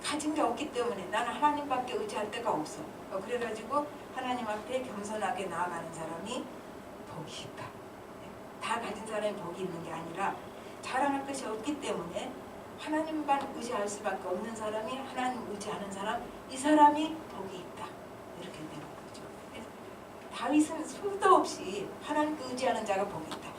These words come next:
하나님께 의지하는 자가 복이 있다." 시편에 여러 군데서 이렇게 말을 하고 있는 거죠. 그래서 내가 가진 것이, 내가 잘난 것이 하나님께 나아가는 것을 막는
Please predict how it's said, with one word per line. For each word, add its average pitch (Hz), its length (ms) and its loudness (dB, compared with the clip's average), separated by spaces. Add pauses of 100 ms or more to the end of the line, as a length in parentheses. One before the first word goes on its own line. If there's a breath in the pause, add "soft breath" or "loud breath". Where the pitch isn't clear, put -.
(120)
하나님께 269 460 -2
의지하는 226 420 0
자가 170 220 -4
복이 151 240 -8
있다." - 180 -10 (1800)
시편에 - 640 -2
여러 254 400 8
군데서 330 320 4
이렇게 - 320 -6 (200)
말을 156 260 -2
하고 - 300 -8 (260)
있는 160 160 -6 (240)
거죠. 156 260 -8 (720)
그래서 262 260 0 (520)
내가 277 380 2 (160)
가진 247 360 -6
것이, 247 360 -2
내가 220 220 2
잘난 247 480 0
것이 277 440 -2 (380)
하나님께 277 1300 2
나아가는 220 680 4
것을 277 320 -4 (380)
막는 247 500 0